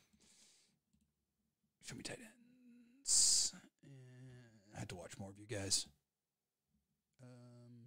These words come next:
show me offensive line. Or show me D tackles. I've been watching some today. What we got? The guys I watched are already gone. All right.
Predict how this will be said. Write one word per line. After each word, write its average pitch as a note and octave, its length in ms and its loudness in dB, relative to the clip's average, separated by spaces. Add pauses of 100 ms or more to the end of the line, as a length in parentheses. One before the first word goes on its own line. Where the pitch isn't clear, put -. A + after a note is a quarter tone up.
show D#3+ 400 0
me C3 920 6 (1300)
offensive A2 600 -2
line. E2 180 -10 (1000)
Or D#3+ 60 -6
show F4 140 6
me F#4+ 100 8
D D4+ 160 12
tackles. - 680 10
I've F#3+ 80 -6
been C4 100 4
watching B3 340 10
some G2+ 240 4
today. F#2 340 -4
What - 600 -12
we F#3 100 0
got? G2+ 280 2 (1700)
The D#3 60 0
guys F3+ 220 10
I D3 100 12
watched B2+ 380 6
are G2+ 100 2
already G2+ 160 2
gone. - 180 -6 (2000)
All E3 60 2
right. D3+ 180 0